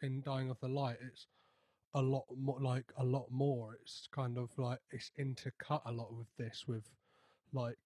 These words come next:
just Evan's mind going and going and going, and then kind of reverting back throughout his life and kind of ending with that speech that he gives at the beginning.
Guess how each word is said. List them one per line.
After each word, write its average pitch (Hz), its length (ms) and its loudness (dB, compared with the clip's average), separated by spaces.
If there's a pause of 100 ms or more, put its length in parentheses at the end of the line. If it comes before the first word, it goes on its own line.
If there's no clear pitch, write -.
just - 360 0 (420)
Evan's 117 480 2
mind 117 460 2
going 117 400 4
and 110 180 -2
going 117 380 4
and 110 140 -2
going, 117 360 -2 (100)
and 110 140 -8
then 113 200 -4 (100)
kind 113 180 -2
of 110 80 -8 (600)
reverting 123 640 4 (100)
back 139 200 2 (200)
throughout 123 440 4
his 117 200 0
life 127 440 4
and 113 260 -2
kind 117 280 0
of 117 120 -4 (360)
ending 139 480 4
with 123 260 2
that 120 220 -2
speech - 720 -2
that 117 180 -6
he 123 140 -2
gives 117 260 -2
at 117 120 -2
the 113 100 -2
beginning. 110 680 2